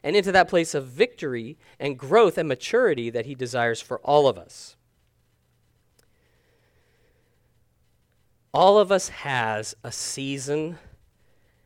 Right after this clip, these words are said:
as in the days of Gibeah. All of us have incidences, like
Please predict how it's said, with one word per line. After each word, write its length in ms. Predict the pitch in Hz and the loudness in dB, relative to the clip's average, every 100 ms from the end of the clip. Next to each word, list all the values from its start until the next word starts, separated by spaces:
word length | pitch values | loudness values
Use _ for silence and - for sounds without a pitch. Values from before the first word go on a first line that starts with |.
| _ _ _ _ _ _ _ | _ _ _ _ _ _ _
as 220 | 117 120 123 | -4 -4 -2
in 60 | |
the 100 | 123 | -4
days 340 | 120 120 123 135 | -2 -2 -2 -6
of 100 | 117 | -10
Gibeah. 520 | 123 110 98 85 - _ _ _ _ _ _ _ _ _ _ _ - | -8 -8 -8 -10 -20 _ _ _ _ _ _ _ _ _ _ _ 2
All 240 | 135 180 | 6 6
of 100 | 190 | 4
us 480 | 135 98 - - - _ _ _ | 2 -2 -10 -16 -20 _ _ _
have 200 | 139 139 - | -6 -6 -6
incidences, 1000 | 165 175 - 117 101 - 104 117 - - _ _ _ _ _ _ _ _ _ - | -6 -6 -6 -6 -6 -12 -14 -14 -18 -20 _ _ _ _ _ _ _ _ _ -4
like 360 | 117 120 _ | -2 -2 _